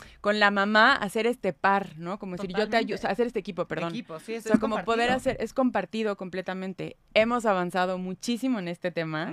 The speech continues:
Speaker 2: Ujú.
Speaker 1: Y también aclaro siempre, cada familia decide cómo llevar
Speaker 2: Su
Speaker 1: sus
Speaker 2: logística,
Speaker 1: roles.
Speaker 2: totalmente,
Speaker 1: Y
Speaker 2: totalmente.
Speaker 1: todas son válidas, ¿no? Pero creo que, em,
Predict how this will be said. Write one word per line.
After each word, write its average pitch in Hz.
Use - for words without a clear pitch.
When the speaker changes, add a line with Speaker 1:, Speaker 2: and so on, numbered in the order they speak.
Speaker 2:
Ujú. 160
Speaker 1:
Y 247
también 240
aclaro 214
siempre, 196
cada 240
familia 185
decide 202
cómo 196
llevar 160
Speaker 2:
Su 160
Speaker 1:
sus 175
Speaker 2:
logística, 156
Speaker 1:
roles. -
Speaker 2:
totalmente, 190
Speaker 1:
Y 214
Speaker 2:
totalmente. -
Speaker 1:
todas 226
son 208
válidas, 160
¿no? 208
Pero 196
creo 226
que, 233
em, 190